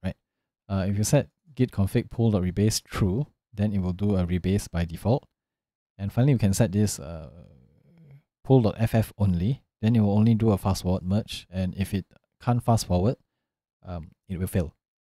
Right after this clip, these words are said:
right? Uh, in fact, this is what I use lah. Uh, so if I cannot fast forward, then it will just fail, and then I have to manually, uh, manually decide what to do with the, you know, what to do with it lah.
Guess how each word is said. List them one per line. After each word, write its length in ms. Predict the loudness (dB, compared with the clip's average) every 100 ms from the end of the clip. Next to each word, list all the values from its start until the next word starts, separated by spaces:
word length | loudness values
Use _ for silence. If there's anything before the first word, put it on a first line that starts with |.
| _ _ _ _ _ -16
right? 100 | -16 _ _ _ _ -4
Uh, 120 | -2
in 80 | 0
fact, 180 | 2 4
this 140 | 2
is 80 | 4
what 120 | 2
I 40 |
use 260 | 2 -2 -4
lah. 140 | -10 -14 _ _ -18
Uh, 240 | -16 -4
so 160 | 4 4
if 140 | 4
I 60 | 0
cannot 280 | 0 0
fast 200 | 0 0
forward, 300 | 2 2 2
then 220 | 0 0 0
it 100 | -2
will 140 | -2
just 240 | -2 -2
fail, 220 | 0 0 0
and 120 | -2
then 160 | -2
I 140 | -4 -6
have 200 | -6 -8
to 300 | -6 -6 -6
manually, 800 | -4 0 2 2 0 0 -2 -4 _
uh, 100 | -2
manually 380 | 2 4 4 2
decide 380 | 0 -2 -2 -2
what 160 | -4 -4
to 80 | -8
do 160 | -6
with 280 | -4 -6 -8
the, 280 | -14 -16 -18 -20 _ _ _
you 60 | -20
know, 80 | -20 _ _ _
what 120 | -10
to 80 | -6
do 140 | -4 -4
with 160 | -4
it 80 |
lah. 100 | -8